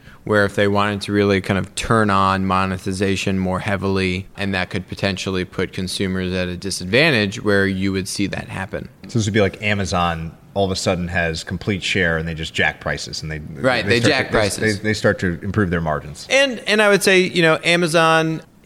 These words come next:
Speaker 1: you hear reports of Amazon knowing who you are and where you're logging in from, so they show you more expensive things and things like that. So it, it's not that these entities are completely pure, but it's the idea that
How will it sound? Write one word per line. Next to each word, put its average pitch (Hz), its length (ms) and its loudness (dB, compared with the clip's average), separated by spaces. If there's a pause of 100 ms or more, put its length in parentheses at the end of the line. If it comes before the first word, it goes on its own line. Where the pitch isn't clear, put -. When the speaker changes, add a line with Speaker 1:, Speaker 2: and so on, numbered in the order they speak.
Speaker 1:
you 147 300 4
hear 156 240 4
reports 160 500 4
of 107 140 2
Amazon 104 800 2 (360)
knowing 127 400 4
who 131 140 4
you 120 240 6
are 117 200 6
and 110 140 0
where 110 160 6
you're 107 160 4
logging 104 360 2
in 101 140 0
from, 101 280 0
so 101 140 0
they 95 120 2
show 95 160 0
you 95 180 2
more 90 180 2
expensive 92 420 -6
things - 400 -6
and - 120 -8
things - 220 -8
like 69 180 -4
that. - 200 -6 (300)
So 147 220 4
it, 151 120 0 (100)
it's 160 160 -2
not 196 220 2
that 123 160 2 (520)
these 123 300 0
entities 113 380 0
are 101 100 0
completely 101 460 -2
pure, 175 560 2
but 180 260 2
it's 127 140 -6
the 135 100 2
idea 156 380 2
that 123 340 0